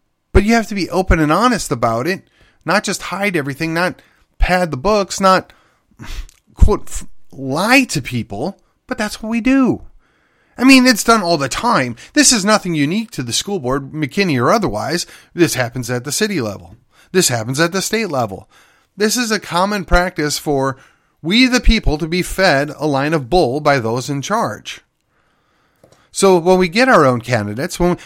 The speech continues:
when we get people that are gonna run, they have to be a little more strategic. They have to think about what's the best way to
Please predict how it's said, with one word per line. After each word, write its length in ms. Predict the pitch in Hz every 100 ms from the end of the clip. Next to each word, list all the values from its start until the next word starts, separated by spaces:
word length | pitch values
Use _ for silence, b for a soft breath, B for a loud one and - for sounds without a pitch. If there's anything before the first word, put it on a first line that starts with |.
| B
when 180 | 185
we 80 | 190
get 220 | 190 262
people 260 | 214 190 170
that 120 | 151
are 60 | 139
gonna 140 | 139
run, 500 | 123 202 226 160 196 - b b b b b
they 120 | 190
have 300 | 202 254 -
to 120 | - 190
be 340 | 175 196 214
a 60 | 185
little 240 | 160 175
more 220 | 139 139
strategic. 760 | - - 139 - 101 - - - _
They 100 | 151
have 300 | 147 220 -
to 100 | 214
think 280 | - 196 185
about 420 | 156 135 135 123 b b _
what's 280 | 196 233 -
the 120 | 202
best 380 | 165 170 - -
way 220 | 139 147
to 240 | - 131